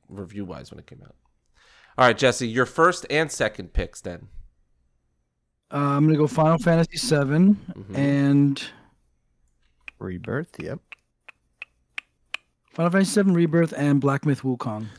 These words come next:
Speaker 1: Damn it, that was on my list, you
Speaker 3: Good
Speaker 1: son of a bitch.
Speaker 3: choices.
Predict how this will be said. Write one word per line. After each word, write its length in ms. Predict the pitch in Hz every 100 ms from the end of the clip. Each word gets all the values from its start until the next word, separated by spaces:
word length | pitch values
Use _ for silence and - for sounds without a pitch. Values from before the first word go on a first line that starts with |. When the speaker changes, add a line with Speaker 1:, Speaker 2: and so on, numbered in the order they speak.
| -
Speaker 1:
Damn 320 | 151 143 143
it, 240 | 117 104 113
that 120 | 117
was 160 | 117
on 140 | 117 113
my 160 | 110
list, 580 | 107 110 143 135 113 -
you 80 | 107
Speaker 3:
Good 80 | 101
Speaker 1:
son 260 | - 104
of 60 | 107
a 140 | 104
bitch. 180 | 98 101
Speaker 3:
choices. 760 | 95 82 87 - - - - -